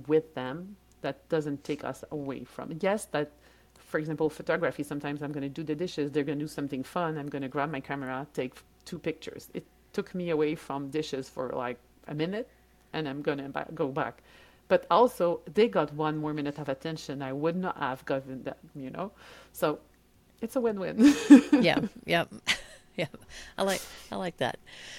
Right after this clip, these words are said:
Speaker 2: So are there, um, like, as we're,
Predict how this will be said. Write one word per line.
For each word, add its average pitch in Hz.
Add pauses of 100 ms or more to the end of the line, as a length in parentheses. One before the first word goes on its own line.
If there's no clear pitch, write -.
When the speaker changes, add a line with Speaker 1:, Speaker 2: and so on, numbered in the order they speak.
(280)
Speaker 2:
So -
are 196
there, 247
um, 170 (840)
like, 185 (380)
as 196
we're, 185